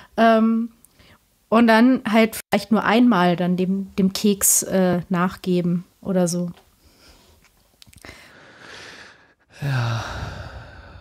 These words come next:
Speaker 2: Theoretisch ist das
Speaker 1: Wäre
Speaker 2: alles
Speaker 1: das
Speaker 2: klar.
Speaker 1: was? Ja, ja, es
Speaker 2: Mhm.
Speaker 1: ist, es ist, ich weiß, es ist so eine Umstellung dann auch.
Speaker 2: Mhm.
Speaker 1: Und vielleicht ist das wirklich halt dieser Kontakt, der halt fehlt. Und du versuchst ihn gerade auf andere Art und Weise dir zuzuführen.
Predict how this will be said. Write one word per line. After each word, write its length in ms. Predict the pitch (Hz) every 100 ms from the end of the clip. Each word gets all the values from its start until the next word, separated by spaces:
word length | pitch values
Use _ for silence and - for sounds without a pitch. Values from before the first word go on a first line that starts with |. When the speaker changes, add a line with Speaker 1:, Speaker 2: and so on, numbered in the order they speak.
| - -
Speaker 2:
Theoretisch 480 | - 107 95 139 135
ist 0 |
das 80 | 214
Speaker 1:
Wäre 200 | 320 311
Speaker 2:
alles 120 | 285
Speaker 1:
das 100 | 269
Speaker 2:
klar. 220 | 135 -
Speaker 1:
was? 280 | - - - _ _ - - -
Ja, 120 | 247
ja, 240 | 262 285 240
es 120 | 226
Speaker 2:
Mhm. 60 | 127
Speaker 1:
ist, 160 | 139
es 160 | - 247
ist, 140 | 240
ich 120 | 247 -
weiß, 280 | 285 294
es 100 | -
ist 200 | 240 -
so 100 | -
eine 200 | 247 240
Umstellung 720 | - 269 302 - 185 190 196 196
dann 160 | 190
auch. 440 | 190 196 202 - - -
Speaker 2:
Mhm. 420 | 139 139 147 185 -
Speaker 1:
Und 140 | 214 214
vielleicht 400 | 240 226 254 -
ist 180 | 254
das 220 | 294 277 -
wirklich 440 | 269 302 285 285
halt 220 | 269 262
dieser 240 | 262 254 247
Kontakt, 500 | 254 247 302 311 -
der 140 | 185
halt 220 | 196 190
fehlt. 520 | - 202 202 302 - - - - - _ -
Und 240 | 208 214 - -
du 140 | 220
versuchst 440 | - 220 233 -
ihn 100 | 247
gerade 720 | 233 214 214 220 220 214 214 208 - -
auf 200 | 196 196
andere 440 | - 214 240 220 -
Art 220 | 208 220
und 140 | 233
Weise 380 | 202 196 220 226
dir 120 | 226
zuzuführen. 760 | 220 277 - 190 - 180 180